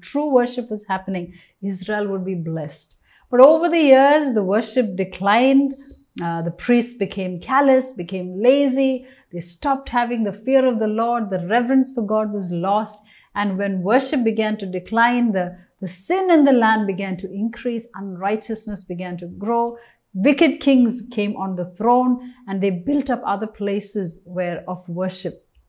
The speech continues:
And then we see the whole nation goes into spiritual, moral, political decline.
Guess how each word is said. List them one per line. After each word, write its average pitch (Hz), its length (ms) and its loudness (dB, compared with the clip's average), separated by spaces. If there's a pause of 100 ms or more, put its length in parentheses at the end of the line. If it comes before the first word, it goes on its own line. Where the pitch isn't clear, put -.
(760)
And 214 160 -2
then 233 180 2
we 226 60 4
see 220 160 -4
the 196 140 -4
whole 226 280 -2
nation 208 480 -6
goes 190 300 -4
into 185 380 -10
spiritual, 220 800 -6
moral, 196 600 -2
political 190 680 -6
decline. 170 600 -8